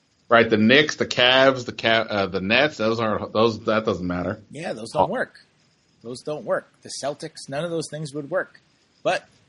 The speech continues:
Speaker 2: this works. It was well done. Uh, the Wizards, meanwhile, like we just said, they've won nine, nine out of fourteen. They've got a couple of days off.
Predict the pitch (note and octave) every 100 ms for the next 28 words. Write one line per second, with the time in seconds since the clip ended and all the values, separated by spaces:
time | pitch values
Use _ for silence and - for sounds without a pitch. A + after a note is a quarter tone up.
0 | _ _ _ _ _ _ D#3+ - A3 -
1 | - - _ _ C3+ C3 C3 C3 F3 B2
2 | _ _ _ _ _ _ _ C3+ C#3 C3+
3 | C3+ - _ _ _ _ _ _ _ -
4 | C3+ F#3 C4 C4 D#3 C#3 B2+ G#2+ G2 G#2+
5 | D3 _ _ _ _ _ _ C#3 C#3+ D3
6 | C3+ C#3+ - C3 A#2 A2+ B2 A#2+ C3+ D3
7 | C3 A#2 B2+ D3+ D#3+ E3 D3 - A2 A#2+
8 | _ _ _ _ _ _ _ _ _ _
9 | _ C#3 D3 C#3 - D#3 F3+ D#3+ D3+ B2+
10 | A2+